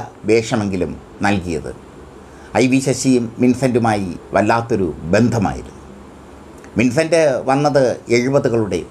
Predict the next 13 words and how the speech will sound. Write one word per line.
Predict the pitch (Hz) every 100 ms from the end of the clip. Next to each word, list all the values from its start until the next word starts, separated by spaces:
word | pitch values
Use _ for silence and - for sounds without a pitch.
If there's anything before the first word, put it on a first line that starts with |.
| -
പകുതിയിൽ. | 104 104 90 67 - - - - - - - - - -
പ്രേംനസീറും | 143 143 156 147 165 156 127 113 - - - - 117
മധുവും | 123 139 156 127 - -
തിളങ്ങി | 151 139 139
നിന്ന | 127 110 82 - - -
കാലത്ത് | 101 101 - - - - - - - - - - 98
ഒരാക്ഷൻ | 139 156 - 185 151
ഹീറോയുടെ | 131 156 151 139 123 95 -
പരിവേഷവും | 127 135 143 139 127 104 98 - - - -
ഒരു | 131 143
റൊമാൻറ്റിക് | 147 165 185 165 - -
ഹീറോയുടെ | 143 151 143 131 113 90 - - - - - -
കോളിനോഫ് | - 165 175 165